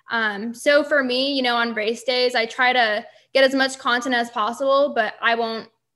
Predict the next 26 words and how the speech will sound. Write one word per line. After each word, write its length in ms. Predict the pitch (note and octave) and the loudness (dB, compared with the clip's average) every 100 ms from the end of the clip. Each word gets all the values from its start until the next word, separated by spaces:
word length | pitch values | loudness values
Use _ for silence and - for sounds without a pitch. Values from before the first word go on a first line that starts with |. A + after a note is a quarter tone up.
| _ - | _ -12
be 140 | - C#4 | -2 2
on 160 | C#4 | 2
my 100 | C#4 | 2
phone 220 | C#4 C#4 C4+ | 0 0 2
directly. 380 | B3 A#3 D4+ | 2 2 0
I 20 | B3+ | -2
just 180 | A#3+ | 0
get 160 | B3 A#3 | 0 0
the 80 | C4 | -2
content 460 | C4 A#3+ B3 C#4 | -2 -2 0 -2
and 100 | A#3+ | -4
I'll 80 | G#3 | -4
post 320 | - A#3+ A#3 | -4 -6 -4
it 60 | A#3 | -4
after 340 | G#3 A3+ - | -4 -4 -4
the 100 | C4 | -2
race. 280 | C4 C4+ C#4+ | 2 2 2
I 80 | B3 | -4
just 160 | A3+ - | -6 -6
try 100 | A3 | -4
to 80 | |
stay 160 | A3 G#3+ | -2 -2
as 140 | G#3 | -2
focused 360 | - G#3 A3+ A#3 | 2 0 0 -2
as 140 | G#3+ | -2
possible. 720 | G#3+ G3 G#3 A#3+ A#3+ C#4+ D#4+ | -2 -4 -4 -2 2 4 2